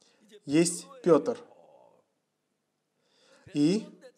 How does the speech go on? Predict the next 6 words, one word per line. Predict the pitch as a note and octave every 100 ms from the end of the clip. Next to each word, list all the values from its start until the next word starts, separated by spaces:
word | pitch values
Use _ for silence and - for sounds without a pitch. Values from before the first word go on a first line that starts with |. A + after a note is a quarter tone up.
| _ - _ - - - _ _
о, | A3+ C4
я | E3 A#3
хочу | A#3+ C4 C#4
поднять | C#4 A3+ A#3+ A3
этого | G3+ G#3+ G3+ G3+
больного. | F#3+ F#3 G#3+ G3 D3+